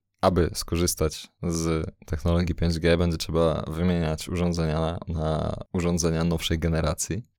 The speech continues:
co jeszcze mocniej napędzi rynek i jeszcze bardziej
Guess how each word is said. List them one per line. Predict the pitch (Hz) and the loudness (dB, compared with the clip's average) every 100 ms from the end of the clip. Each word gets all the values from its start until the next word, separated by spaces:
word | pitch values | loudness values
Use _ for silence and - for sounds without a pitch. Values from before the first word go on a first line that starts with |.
| _ | _
co | - 92 87 87 - | 2 6 6 6 4
jeszcze | 92 - 92 | 2 2 4
mocniej | 95 92 - 90 85 85 - | 4 4 2 2 2 0 -2
napędzi | 82 - 95 92 82 78 78 - | -4 2 2 4 2 0 -4 -6
rynek | 82 82 82 78 78 - | -2 0 2 0 -4 -8
i | - 85 76 - | -4 -4 -4 -4
jeszcze | 80 78 - 80 | -4 -2 -2 0
bardziej | 82 80 80 78 78 78 - | 2 2 0 0 2 0 -4